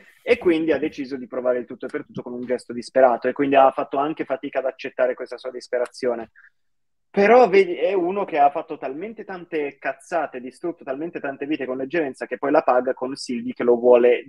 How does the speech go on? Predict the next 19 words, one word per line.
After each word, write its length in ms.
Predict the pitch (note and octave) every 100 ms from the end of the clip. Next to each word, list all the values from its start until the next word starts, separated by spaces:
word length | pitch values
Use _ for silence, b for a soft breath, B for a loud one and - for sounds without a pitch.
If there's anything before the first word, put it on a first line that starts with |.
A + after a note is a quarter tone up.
| C3
decapitare, 800 | D3 - C#3 - - B2 A#2+ A#2+
dilaniare 800 | B2 C3 C3+ C3+ B2+ A#2+ A#2 A#2+
sotto 240 | - A#2+ A#2+
i 40 |
suoi 200 | - C3
occhi 420 | A#2 - - C3 b b
e 140 | - B2+
magari, 520 | C3 C3 B2+ B2+ C3+
boh, 200 | B2 C3+
masturbarsi 800 | A2+ C3+ - C#3 B2+ C#3 C3+ C#3
mentre 240 | C3 B2
lo 80 | B2
ammazza, 500 | A#2+ A#2+ G#2+ - A#2
già 140 | A2 A2+
che 100 | A2+
c'è. 160 | G#2+ - b b b _ _ _ _ _ _
La, 300 | F3 E3+ E3+ E3 E3 D#3 D3+ D#3
la 180 | E3
roba 500 | E3+ B3+ C4+ A3+ -